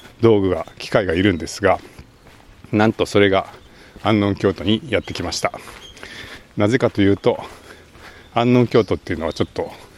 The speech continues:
えー、クリプトバーとも関わりがあって、クリプトバーっていうのは、まあ、仮想通貨で買うエヌエフティーの会員証を持っていると入れるっていう会員制のバーですけど、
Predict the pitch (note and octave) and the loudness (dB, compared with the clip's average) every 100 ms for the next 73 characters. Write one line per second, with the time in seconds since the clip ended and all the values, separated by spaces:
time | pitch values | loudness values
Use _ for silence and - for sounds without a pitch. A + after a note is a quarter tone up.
0 | - G#2 F2 - A#2+ B2 - A#2 A#2 F#2 | -4 -2 -2 -2 0 0 0 2 2 2
1 | F2 D#2 - - F#2 F2+ D#2 - - G#2+ | -6 -8 -6 0 0 0 -2 -6 -4 -4
2 | - - - - - - - - - - | -4 -18 -20 -20 -20 -20 -20 -20 -20 -20
3 | _ - - - B2 A2+ - A#2 G#2+ G2 | _ -20 -20 -2 0 2 2 2 2 -2
4 | F2 D2+ D2 D2 F2 - - - G2 F2 | -6 -6 -6 -8 -12 -20 -20 -4 0 0
5 | D#2 - G#2 A2 - B2 G2+ F2 - G2+ | 0 -4 0 0 2 0 0 -2 0 2
6 | G#2 G2+ - - - - - A2+ A2+ - | 2 0 -6 -20 -20 -14 0 4 4 0
7 | - - A#2+ G2 - - - B2+ A#2+ - | -10 0 0 0 -4 -20 -2 0 0 0
8 | G2 F#2+ - G2+ F2 F2 - A#2 G#2 G#2+ | -2 -2 0 0 0 -4 -4 -2 -2 2
9 | D#3+ - - - - - - - G3+ F#2+ | 2 2 -8 -20 -20 -20 -8 0 2 2
10 | E2+ - - D#2+ E2 - - - F#2 F2+ | 0 -6 -8 -6 -8 -12 -8 -4 -2 -2
11 | - F#2 F2+ G2+ E2 D#2 - F2+ | -2 -2 0 0 0 -10 -6 -2